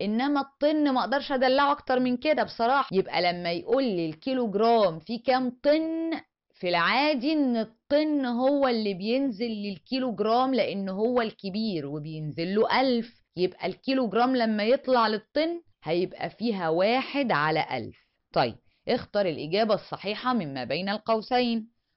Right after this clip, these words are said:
وزن خاتم من الذهب ومديك شوية حاجات، تعالى نفتكر تاني. حاجة اللي يقدر يشيلها النونو بالجرام،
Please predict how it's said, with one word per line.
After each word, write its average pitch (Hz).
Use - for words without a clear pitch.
وزن 175
خاتم 226
من 180
الذهب 143
ومديك 156
شوية 214
حاجات، 170
تعالى 135
نفتكر 196
تاني. 196
حاجة 170
اللي 170
يقدر 165
يشيلها 185
النونو 254
بالجرام، 220